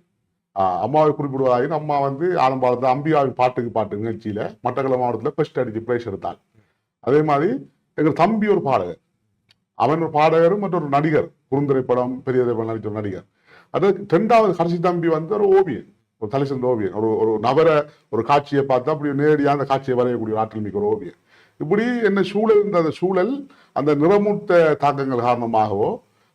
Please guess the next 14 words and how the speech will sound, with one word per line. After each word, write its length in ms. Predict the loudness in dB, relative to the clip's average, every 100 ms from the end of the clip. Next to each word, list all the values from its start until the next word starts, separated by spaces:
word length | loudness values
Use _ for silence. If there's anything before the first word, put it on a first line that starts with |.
| -2
ஆ, 340 | 2 4 2
அந்த 160 | 2 0
சூழல் 320 | 0 2 2
கலைத்துறை 800 | 2 2 0 _ 2 4 6 4
சார்ந்தவர்களின் 840 | 2 2 2 2 2 4 2 -2 -4
ஒரு 220 | -2 0
நிறமூர்த்த 480 | 0 0 0 -2 -4
தொடர்ச்சியை 600 | -2 -2 -2 0 0 0
பண்ணுகின்ற 360 | -2 0 -2 0
ஒரு 240 | 0 -2 -2
சூழல்ல 300 | -2 0 -2
நான் 160 | -2
இருந்தால, 300 | -4 -6 -6
அந்த 260 | -4 -4 -4